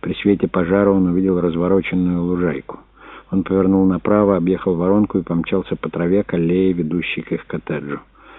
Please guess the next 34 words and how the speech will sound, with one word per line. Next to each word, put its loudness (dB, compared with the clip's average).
«Бомбы 2
никогда -2
не 0
падают -2
дважды -6
в 0
одно -4
и -8
то -6
же -4
место», — -6
подумал -8
он. -8
Дорога 0
была 2
завалена, 2
рухнули -2
деревья, 2
пламя -2
пожирало -2
их. -6
Он 0
выскочил -2
из -2
машины 2
и 0
побежал, 0
минуя 2
огненные 0
препятствия, -8
и -4
увидел 0
свой -2
дом. -6